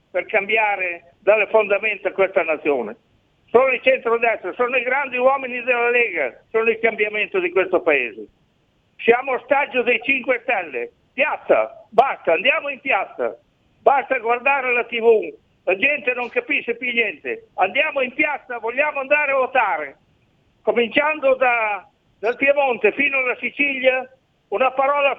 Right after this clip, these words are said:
sola, elezioni. Vogliamo votare? Non ne possiamo più. Al voto, al voto, al voto. Ciao.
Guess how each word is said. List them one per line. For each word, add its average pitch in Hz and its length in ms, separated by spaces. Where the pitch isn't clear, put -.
sola, 208 580
elezioni. 247 880
Vogliamo 285 460
votare? 285 840
Non 285 260
ne 285 100
possiamo 285 560
più. 196 460
Al 262 240
voto, 254 560
al 247 180
voto, 302 540
al 302 180
voto. 196 600
Ciao. 170 480